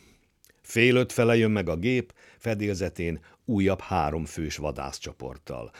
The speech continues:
Ruháik tiszták, arcuk kisimult. Ezzel szemben mi olyan koszosak vagyunk, hogy mindenünk ragad, ha a nadrágomra csapok, csak úgy száll a por.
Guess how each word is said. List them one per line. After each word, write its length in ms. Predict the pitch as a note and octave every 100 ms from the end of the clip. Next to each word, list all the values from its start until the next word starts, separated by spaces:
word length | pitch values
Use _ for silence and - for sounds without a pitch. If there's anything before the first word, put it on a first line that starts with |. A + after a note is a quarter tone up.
| -
Ruháik 500 | G#2+ E2 B1+ A#1 _
tiszták, 680 | A#2+ - - G2 F2+ - _
arcuk 440 | D2 C#2 - D#2 -
kisimult. 680 | B1 - B1 B1+ A#1 _ - _ _ - -
Ezzel 380 | - A2+ G2+ F2+
szemben 420 | D#2 G#2 G#2 E2+
mi 420 | D#2 D#2+ F2 A2 A2+ _ _
olyan 340 | - C3 G2 F#2
koszosak 520 | A#2 G#2 G#2+ G2 D#2
vagyunk, 300 | G2+ G2+ G#2+
hogy 140 | E2
mindenünk 640 | D#2 A2 F#2+ E2 D2+ D#2 C#2+
ragad, 460 | E2+ E2 D#2 C#2+ - - -
ha 160 | A2
a 80 | F#2+
nadrágomra 720 | B2 D3 G2 E2+ E2+ F2+ D#2+
csapok, 340 | - G#2+ G#2 F2
csak 200 | D2 -
úgy 100 | D#2
száll 380 | - F2 C#2+
a 60 | C#2
por. 340 | - D2+ C2+